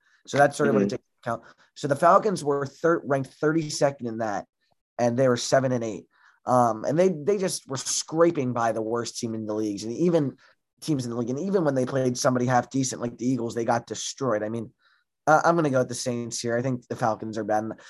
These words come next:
Speaker 1: I cannot believe we might see Taysom Hill start a playoff game. I think it's really a plausible scenario at this point. I, I, I really do. I mean, I, I think there's a chance, there's a big chance the forty-niners lose on the, lose to the Rams.
Speaker 2: Yeah,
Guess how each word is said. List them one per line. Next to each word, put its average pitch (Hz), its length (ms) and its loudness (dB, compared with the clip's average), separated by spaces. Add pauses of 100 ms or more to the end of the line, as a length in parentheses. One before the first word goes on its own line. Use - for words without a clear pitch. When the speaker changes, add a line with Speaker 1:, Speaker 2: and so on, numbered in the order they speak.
(220)
Speaker 1:
I 143 80 2
cannot 165 580 2
believe 147 520 4
we 131 160 -2
might 127 200 0
see 131 140 -4
Taysom 120 380 -4
Hill 107 120 -2
start 110 280 -6
a 104 40 -6
playoff 101 440 -4
game. 85 240 -12
I 156 100 2
think 262 220 -2
it's 139 100 2
really 170 260 4
a 135 60 2
plausible 135 560 2
scenario 127 540 0
at 110 100 -4
this 147 160 -6
point. 107 320 -8 (480)
I, 135 60 6
I, 120 220 6 (220)
I 123 60 4
really 143 320 4
do. 160 100 2
I 147 60 2
mean, 123 140 -2
I, 135 240 -4
I 127 140 -2
think 156 180 -4
there's 131 160 0
a 117 40 -6
chance, - 280 -4
there's 110 420 -2
a 113 60 -2
big 139 180 -2
chance 113 240 -4
the - 80 -16
forty-niners 104 500 -6
lose 101 200 -8
on 101 260 -8 (220)
the, 101 280 -6
lose 101 200 -6
to - 100 -10
the 101 80 -6
Rams. 92 300 -10 (1700)
Speaker 2:
Yeah, 104 240 6